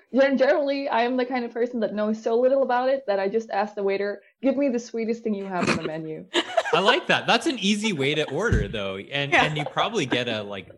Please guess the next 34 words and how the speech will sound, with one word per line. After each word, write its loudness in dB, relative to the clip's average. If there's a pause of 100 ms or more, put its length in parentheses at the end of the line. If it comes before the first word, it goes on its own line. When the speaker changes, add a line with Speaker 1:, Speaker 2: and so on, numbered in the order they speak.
Speaker 2:
a -6
mix -8
of -6
different -10
drinks. -14 (200)
Speaker 1:
Yes. 0
<laughs> -6
Yes, -2
some 0
cocktail, -4
at -4
least. -10 (420)
Speaker 2:
Very 2
good. -4 (540)
All -6
right. -4 (140)
Uh, -4
well, -4
we'll -8
go -4
around -2
and -6
introduce, -10
basically -6
introduce -10
Shirley -4
and -6
myself. -6
Shirley, -4
you -8
wanna -8
start -8
it -8
off? -10